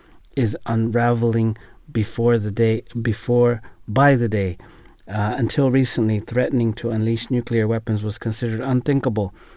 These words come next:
But now, such threats are uttered on an almost daily basis. Upon observing how the condition of the world were deteriorating, the Ahmadiyya Muslim community has for many years strived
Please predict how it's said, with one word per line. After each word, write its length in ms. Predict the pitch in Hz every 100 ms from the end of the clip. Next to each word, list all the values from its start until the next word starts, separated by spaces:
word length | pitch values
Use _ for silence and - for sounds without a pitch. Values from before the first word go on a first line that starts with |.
| -
But 220 | - 113 147
now, 400 | 113 123 127 127 - -
such 320 | - 139 139
threats 380 | - 127 131 -
are 180 | 135 113
uttered 320 | 131 127 143 -
on 140 | 113
an 60 | 123
almost 380 | 123 131 127
daily 260 | - 117 120
basis. 480 | 104 113 110 101 104
Upon 320 | 110 - 117
observing 680 | 107 107 117 131 120 131 123 - - - -
how 160 | - 123
the 140 | 131
condition 440 | - 123 131 - 139
of 120 | 113
the 100 | 110
world 400 | 107 117 117 113 - - - - -
were 220 | 110 110
deteriorating, 720 | 101 104 - 143 143 131 123
the 80 | 120
Ahmadiyya 380 | 123 117 113 117
Muslim 340 | 117 - 113
community 380 | 101 113 117 110
has 320 | 104 117 117
for 160 | - 110
many 260 | 120 123
years 220 | 110 110 107
strived 420 | - 113 107